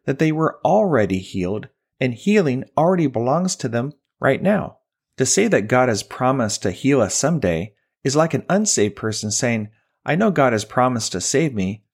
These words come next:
I just hope he will." No, God didn't promise to save the sinner in the future.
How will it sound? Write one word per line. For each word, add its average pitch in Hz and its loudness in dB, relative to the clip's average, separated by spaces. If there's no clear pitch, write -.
I 139 0
just 139 -2
hope 123 -2
he 123 -2
will." 117 -2
No, 139 2
God 131 2
didn't 151 0
promise 127 -2
to 123 -6
save 110 -2
the 123 -2
sinner 107 0
in 110 0
the 113 -4
future. 135 -4